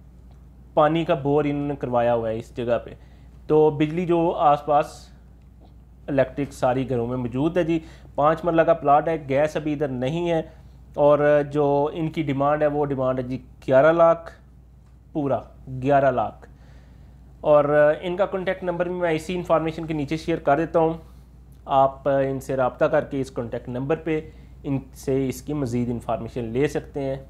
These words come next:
बताता चलो जी, पहले जो इन्फॉर्मेशन दी है उसमें भी और इस प्लॉट में भी, इन चारों जो प्लॉट्स मैंने आपको बताए हैं इनमें गैस अभी नहीं है इस जगह पे, इन जगहों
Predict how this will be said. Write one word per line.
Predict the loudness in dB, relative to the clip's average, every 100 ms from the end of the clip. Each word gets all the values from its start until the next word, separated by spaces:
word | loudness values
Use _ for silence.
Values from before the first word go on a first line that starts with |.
| -20 -20 -20 -20 -20 -20 -20 -10
बताता | 0 2 2
चलो | 0 0
जी, | -2 -6
पहले | -8 -8 -4 0 0
जो | 0
इन्फॉर्मेशन | 2 0 0 -4 -4
दी | -2
है | -2 -4 -2
उसमें | -2 -2 -4 -2
भी | -4
और | -2 -2 -2
इस | -10
प्लॉट | -2 0 0
में | -2
भी, | -4 -4
इन | -6 -2
चारों | 2 4 2
जो | 0 -4 -6 -16 -20 -2
प्लॉट्स | 0 2 -2
मैंने | 0
आपको | 0 0 -4
बताए | -4 -4 -2
हैं | -6
इनमें | -8 -8 -8 -4
गैस | 0 0 0 -6
अभी | -8 -6
नहीं | -6 -6 -6 -8
है | -8 -12
इस | -16
जगह | -18 -16
पे, | -12 -10
इन | -8
जगहों | -6 -8